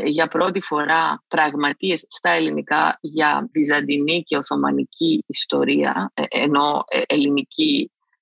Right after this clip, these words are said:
ε, ιστορία, ε, λόγια ιστορία των εποχών αυτών, της, ε, βυζαντινής και, ε, μεταβυζαντινής περίοδου, οθωμανικής περίοδου, και επίσης γίνεται μελετητής των δημοτικών τραγουδιών και δημιουργού-, αυτό, αυτό που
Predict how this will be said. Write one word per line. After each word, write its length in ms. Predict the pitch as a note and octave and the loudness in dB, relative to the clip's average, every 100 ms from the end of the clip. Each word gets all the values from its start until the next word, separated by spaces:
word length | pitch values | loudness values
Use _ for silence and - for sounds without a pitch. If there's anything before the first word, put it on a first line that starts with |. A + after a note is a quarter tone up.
| _ | _
ε, 540 | - - - - - - | -4 0 0 0 -2 -4
ιστορία, 1000 | - D3 - D#3 C#3 C#3+ D3 D3 C#3 C3 - - | -2 -2 0 0 2 2 2 2 -2 -4 -10 -4
ε, 520 | C#3 B2 - - - - - - | -2 -2 -4 -6 -8 -8 -10 -2
λόγια 460 | D3+ E3 D#3+ C#3+ | 0 2 0 -2
ιστορία 520 | C#3 - C3+ C3+ C#3 - | -4 -6 -6 -6 -6 -6
των 140 | C3+ | -6
εποχών 480 | C#3 C3+ - C3+ C3+ | -6 -8 -4 -2 -2
αυτών, 500 | B2+ - C3+ G3 G3+ | -4 -6 -2 0 -2
της, 280 | C3+ C3 - | -4 -6 -6
ε, 300 | - - - | -12 -16 -14
βυζαντινής 560 | - C3+ B2 B2+ C#3 - | -8 -4 -2 0 -2 -4
και, 280 | - - - _ _ _ _ | -4 -4 -4 _ _ _ _
ε, 120 | - B2+ | -2 0
μεταβυζαντινής 680 | C#3 C3 C3+ D3 C3+ C#3 | 2 0 0 0 2 0
περίοδου, 460 | - C#3 C3+ C#3 F3+ | 0 0 2 2 0
οθωμανικής 460 | F#3+ C3+ C3 - - | -2 -2 -2 -4 -6
περίοδου, 460 | C#3 C3+ F3+ C4 | -4 0 0 -2
και 100 | B3+ | 0
επίσης 340 | G#3 A#3 C#4 C4+ | 0 0 -2 0
γίνεται 260 | B3+ B3 | 2 4
μελετητής 460 | A#3+ G#3+ E3+ F#3+ F#3+ | 2 2 -2 -6 -6
των 120 | F#3+ | -2
δημοτικών 420 | F3 C#3+ B2+ C3+ | -2 -2 -4 -4
τραγουδιών 540 | C#3 C3+ B2 G3+ C4 B3+ | -4 -6 -6 0 0 2
και 100 | B3+ | 2
δημιουργού-, 500 | A3 G#3+ G3+ G3 A3 | 2 4 2 0 -4
αυτό, 460 | - F3 - A#3+ A3 - - | -4 -4 0 0 2 -2 -8
αυτό 200 | D#3+ G#3 | -4 -4
που 160 | - | -6